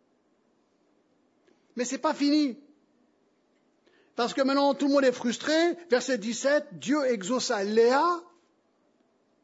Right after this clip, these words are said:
qui devint enceinte et enfanta un cinquième fils à Jacob. Léa dit, Dieu m'a donné mon salaire parce que j'ai donné à ma servante, à mon mari. Elle l'appela le nom d'Isaacar, verset vingt, Zébulon, et vingt et un. Ah oui, Dina, je vous l'ai montré tout à l'heure, ça, d'accord ?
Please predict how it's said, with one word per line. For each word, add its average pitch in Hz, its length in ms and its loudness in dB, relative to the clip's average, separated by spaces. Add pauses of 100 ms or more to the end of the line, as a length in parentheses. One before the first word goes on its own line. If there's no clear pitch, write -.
(400)
qui 214 100 -4
devint 220 180 2
enceinte 214 440 0
et 214 40 -2
enfanta 190 380 -2
un 180 100 0
cinquième 202 380 -4
fils 202 220 -8
à 165 60 -2
Jacob. 185 420 -4
Léa 190 240 -4
dit, 226 320 -6 (300)
Dieu 196 120 -2
m'a 214 120 0
donné 202 180 0
mon 185 120 -2
salaire 226 400 -2
parce 202 160 -8
que 208 80 -6
j'ai 185 140 -4
donné 190 200 2
à 190 40 2
ma 180 120 -2
servante, 190 500 -4
à - 20 -4
mon 175 140 -2
mari. 208 400 -4 (320)
Elle 185 100 0
l'appela 220 300 2
le 220 100 4
nom 226 260 -2 (140)
d'Isaacar, 240 880 0
verset 240 340 0
vingt, 214 340 0
Zébulon, 277 760 0 (220)
et 196 60 -2
vingt 240 240 -2
et 247 60 0
un. 247 80 -2
Ah 247 80 2
oui, 247 100 -2
Dina, 208 280 -4
je 143 40 -8
vous 165 60 -10
l'ai 202 120 -2
montré 208 260 -6
tout 202 160 -12
à 190 80 0
l'heure, 156 180 -2
ça, 143 140 -16
d'accord ? 151 440 -6